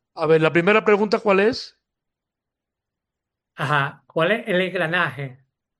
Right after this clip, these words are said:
Speaker 2: de la Kabbalah y el Zohar?
Speaker 1: Ah, ya. El Zohar se conoce como el libro más, eh, es como el libro emblemático del Sot,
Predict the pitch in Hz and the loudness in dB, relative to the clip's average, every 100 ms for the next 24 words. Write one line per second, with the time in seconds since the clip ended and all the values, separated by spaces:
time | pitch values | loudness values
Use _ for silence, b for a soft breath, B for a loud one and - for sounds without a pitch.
0 | _ 175 160 160 160 143 156 196 165 - | _ -4 -4 -4 -2 -2 0 0 -2 -8
1 | _ 170 147 - 160 139 113 - _ _ | _ -8 -8 -8 -8 -8 -10 -16 _ _
2 | _ b b b - 180 165 131 117 117 | _ b b b -2 0 2 0 0 -8
3 | b b b 170 180 - 254 254 185 180 | b b b -2 0 4 6 6 4 2
4 | B B B - 185 180 196 214 233 214 | B B B -8 -4 -2 -2 -2 -4 -2
5 | 180 170 160 160 170 208 240 220 196 196 | -4 -2 -2 -2 -4 -2 -2 0 0 0
6 | 196 - _ - 175 175 196 202 185 143 | -4 -14 _ -12 -4 0 2 2 2 -2
7 | 156 147 147 143 143 B B 170 220 196 | -6 -6 -4 -6 -8 B B -6 -4 -2
8 | 185 190 220 208 175 175 175 208 214 202 | -2 -2 0 0 0 -2 0 -2 -4 -2
9 | 214 - 151 151 147 143 - 196 165 - | -2 -2 -4 -4 -4 -8 -4 -2 -2 -6